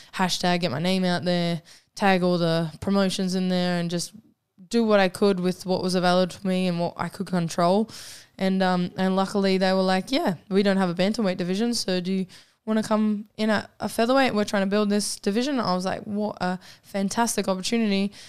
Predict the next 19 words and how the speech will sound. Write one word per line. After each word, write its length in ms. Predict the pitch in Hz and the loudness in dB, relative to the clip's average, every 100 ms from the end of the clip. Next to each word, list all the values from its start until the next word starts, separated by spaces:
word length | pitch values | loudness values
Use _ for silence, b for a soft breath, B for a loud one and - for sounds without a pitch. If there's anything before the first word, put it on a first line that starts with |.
| B - | B 0
to 120 | 202 | 2
be 240 | 208 196 | 4 4
a 80 | 190 | 2
part 280 | - 233 254 | 4 6 6
of 100 | 226 | 4
something 300 | - 202 214 | -2 0 0
that's, 300 | 196 - - | 0 -4 -2
yeah, 220 | 285 320 | 2 2
slowly 400 | 180 220 220 214 | 2 4 4 4
gonna 160 | 202 196 | 2 2
build 260 | 190 233 | 2 2
and 120 | 233 214 | 2 0
slowly 280 | - 202 202 | 0 0 0
gonna 200 | 196 185 | 0 0
dominate 540 | 190 196 196 185 185 B B B 190 | 0 2 2 0 -2 B B B -2
the 520 | 190 185 185 180 185 - _ | 0 2 2 2 -2 -10 _
featherweight 600 | - 185 185 185 180 - _ _ 202 | -6 -2 2 2 0 -4 _ _ -20
women's 480 | 202 202 214 208 208 | -4 0 2 2 2
divisions." 640 | 233 233 285 185 175 170 | 0 2 0 0 -4 -6